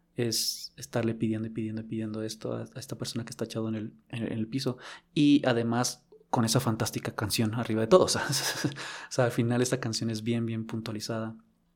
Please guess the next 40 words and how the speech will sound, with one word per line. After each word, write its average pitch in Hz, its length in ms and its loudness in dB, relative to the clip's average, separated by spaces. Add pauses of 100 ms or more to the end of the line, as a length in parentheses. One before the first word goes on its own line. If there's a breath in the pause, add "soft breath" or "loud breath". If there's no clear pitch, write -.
(140)
Y 120 120 2
al 117 100 6
mero 117 220 6
final 110 480 0
diciendo 107 500 -2
que, 110 160 -6
"Bueno, 117 280 2
ya 113 220 2
les 107 120 0
voy 113 160 0
a - 40 0
decir, 110 300 0
pero 107 200 0
conste 120 240 -6
que 113 120 -6
se 110 140 -8
los 107 160 -8
advertí". 117 460 -2 (520 loud breath)
Y 120 80 -2
en 110 40 0
la 110 60 0
siguiente 110 420 0
toma 113 340 -2
todo 110 140 8
el 107 60 2
mundo 107 140 0
está 110 140 -8
echado 107 240 -6
sobre 110 200 -6
el, 104 60 -8
sobre 104 200 -6
el 104 40 -14
piso, - 280 -10 (680 soft breath)
y 127 60 8
nunca 113 200 4
te 117 100 -2
dijeron 110 280 -2
qué - 80 -10
fue, - 300 -6
pero 110 400 2